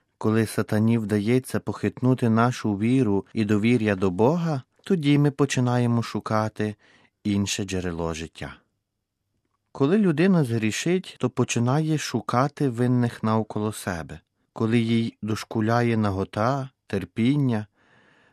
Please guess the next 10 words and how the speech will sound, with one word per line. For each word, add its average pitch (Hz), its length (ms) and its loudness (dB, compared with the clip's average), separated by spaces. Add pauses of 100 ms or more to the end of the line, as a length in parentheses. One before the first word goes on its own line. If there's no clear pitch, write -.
(100)
коли 170 260 4
не 185 120 6
може 165 360 4
віднайти 135 800 2
собі 135 380 -2
поживу 131 560 0
в 113 80 -4
створіннях 123 800 0
цього 107 320 0
світу, 143 640 0